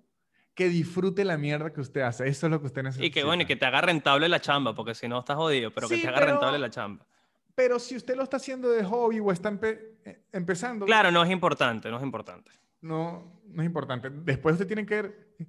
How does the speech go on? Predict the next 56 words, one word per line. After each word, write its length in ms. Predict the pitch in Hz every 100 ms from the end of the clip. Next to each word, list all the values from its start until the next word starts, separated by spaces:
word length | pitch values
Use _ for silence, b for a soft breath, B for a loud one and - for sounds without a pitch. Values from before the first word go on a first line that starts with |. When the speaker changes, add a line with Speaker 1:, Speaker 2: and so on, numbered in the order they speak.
| - _
Speaker 1:
si 240 | - 170
se 120 | 143 127
quiere 180 | 156
dedicar 240 | 202 180 165
a 80 | 214
eso, 180 | 233 240
de 80 |
qué 100 | 175
forma 260 | 165 170 170
Speaker 2:
Sí, 100 | 165
no, 80 | 160
ya, 140 | 160 139
Speaker 1:
hacerlo 180 | 135 147
Speaker 2:
ya 100 | 147
los 80 | 185
que 60 | 196
nos 60 |
dedicamos 280 | 170 151 165
a 40 | 180
Speaker 1:
rentable. 40 |
Speaker 2:
esto 160 | 160 190
for-, 260 | 190 160
de, 140 | 147 143 135
de 140 | 131
manera, 420 | 131 131 131 160
pues, 560 | 160 151 135 117 113 113
digamos, 360 | 139 135 151 156
a 140 | 131
full 220 | - 165
time, 300 | 165 190 175 131
o 80 | 131
nosotros 360 | 123 147 202
somos 160 | 185 160
los 80 | 165
que 60 |
estamos 220 | 135 127
jodidos. 280 | 139 113 98 _ b b b b b _ -
Speaker 1:
Sí. 280 | 143 127 107 - - _ _ _ _ _
Pero, 140 | 185 196
ma-, 100 | 190
Speaker 2:
Tenemos 240 | 185 -
Speaker 1:
marico, 140 | 165
Speaker 2:
que 100 | 175
ver 120 | 147 139
cómo 160 | 160
vender 200 | 160 131 139
los 100 | 135
tickets. 340 | 131 - 113
Speaker 1:
en 120 | 156
estos 240 | 175 175 208
días 200 | 233 170
me 160 | 160 160
aplaudí 420 | 160 151 151 165
a 60 | 196
mí 240 | 202 175 -
mismo 680 | 175 262 165 123 107 113